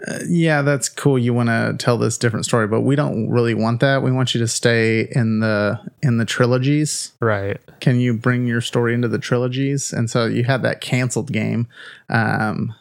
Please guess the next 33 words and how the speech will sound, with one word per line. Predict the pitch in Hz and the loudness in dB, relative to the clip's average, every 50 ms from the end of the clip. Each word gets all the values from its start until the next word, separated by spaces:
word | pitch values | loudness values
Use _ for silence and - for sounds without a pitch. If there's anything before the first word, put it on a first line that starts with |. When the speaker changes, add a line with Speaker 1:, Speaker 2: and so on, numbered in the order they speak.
| _ - - - | _ -12 -4 -2
Speaker 1:
that | - 110 110 - - 131 117 | 0 0 0 -2 -4 -4 -2
they | 117 113 107 | 0 0 0
were | 107 110 120 120 120 | 0 0 0 0 2
making | 120 113 107 107 - - 113 113 110 110 110 - | 0 0 -2 -2 -2 -2 -2 0 0 -2 -2 -2
with | 120 113 110 - | -2 -2 -2 -2
the | - 127 | -2 -4
former | - - 120 117 110 110 110 110 | -2 0 0 0 2 0 0 -2
head, | - - 110 104 104 95 101 - - | 0 0 0 0 -2 -2 -4 -4 -2
uh, | 123 110 107 110 110 - - - - | 0 0 0 0 -2 -4 -6 -10 -10
former | - - 147 139 127 127 120 110 | -4 0 2 2 2 2 0 -2
creative | - - 120 117 113 107 101 101 | 0 0 0 0 0 -2 -2 -2
director | 113 113 110 110 110 - 110 110 104 101 - - | 0 0 0 0 -2 -2 0 0 0 -2 -2 -2
at | 110 104 - | -4 -2 -2
Naughty | 110 110 113 113 107 | -2 -2 -2 -2 -2
Dog. | 104 110 107 110 110 107 104 - - - - | -2 -2 -2 -2 -2 -4 -6 -8 -12 -6 -4
Um, | 120 107 107 - - - - - - - - - - - - - - - - _ _ _ - - | -2 -2 -2 -2 -2 -4 -4 -6 -8 -10 -20 -20 -20 -20 -20 -20 -20 -20 -20 _ _ _ -4 -2
and | 110 110 110 | 0 0 2
that | 110 120 | 0 0
got | 113 107 110 - | -2 -2 -4 -2
canceled. | - 120 113 110 - 120 113 110 107 - | -2 -2 -2 0 0 0 0 0 0 0
And | 101 110 110 | -2 -2 0
I'm | 113 110 110 | 0 -2 -2
sure | - - 123 120 110 110 110 | -2 -2 0 0 0 0 -2
a | - - - - | -4 -6 -8 -10
part | - - - 120 117 | -8 -4 -2 0 0
of | 113 104 - - | 0 -2 -4 0
her | - 131 147 131 | 2 2 2 2
frustration | - - 107 107 - - 117 113 110 - - 123 | 2 0 0 0 0 0 0 0 0 0 -2 -2
was | 113 107 | -4 -2
probably | - - 113 110 104 107 117 113 | -2 0 0 0 0 0 -2 0
getting | 98 107 107 113 113 | 0 0 -2 -2 -2
confined | - - 117 113 - - 120 117 117 113 110 110 110 113 - - - | -2 -2 -2 -2 0 0 0 2 2 0 0 0 -2 -4 -4 -2 -2
by, | 120 107 104 107 107 107 107 110 110 - | 0 0 0 0 0 0 0 -2 -4 -4